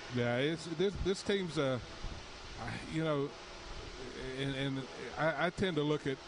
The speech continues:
at, at these teams like somewhat as I've grown older, somewhat as a coach, but also as a, I would say fan, but, but as an average citizen. And, and there's times where I think,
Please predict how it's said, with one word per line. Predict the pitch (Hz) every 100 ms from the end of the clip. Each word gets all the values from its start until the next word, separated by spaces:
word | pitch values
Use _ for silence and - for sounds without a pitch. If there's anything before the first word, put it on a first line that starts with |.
| - -
at, | 131
at | 127 131 123 - - - 131
these | 139 135 - 151
teams | 143 131 120
like | 135 127 135 - - - -
somewhat | 175 180 160 135 127
as | 135 127
I've | 123
grown | 127 127 120
older, | 110 107
somewhat | 110 160 160 139
as | 127 117
a |
coach, | - 143 131 131 -
but | 131
also | 131 143 139 127
as | 117
a, | 117 98 - - - 127
I |
would | 123
say | - 117
fan, | - 143 135 123 120
but, | 127 -
but | 139
as | 139 131
an | 131 123 151
average | 147 127 120
citizen. | - 151 151 123 110 104 - - - -
And, | 123 123 123 127
and | 123
there's | 123 127 -
times | 147 160 -
where | 123 120
I | -
think, | 135 123